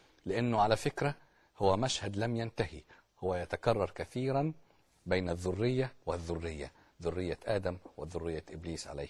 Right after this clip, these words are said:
اللعنة. تعالوا نستفيد من الدروس والعبر وناخد المشهد من أوله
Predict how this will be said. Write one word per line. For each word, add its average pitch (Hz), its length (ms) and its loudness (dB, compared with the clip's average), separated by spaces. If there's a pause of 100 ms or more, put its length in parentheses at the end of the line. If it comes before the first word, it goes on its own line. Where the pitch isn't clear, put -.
اللعنة. - 340 -10 (340)
تعالوا 120 280 -4
نستفيد 80 480 -8 (180)
من 80 120 -8
الدروس 76 400 -10
والعبر 95 380 -2 (300)
وناخد 92 320 -6
المشهد 78 420 -8
من 71 120 -12
أوله 78 400 -8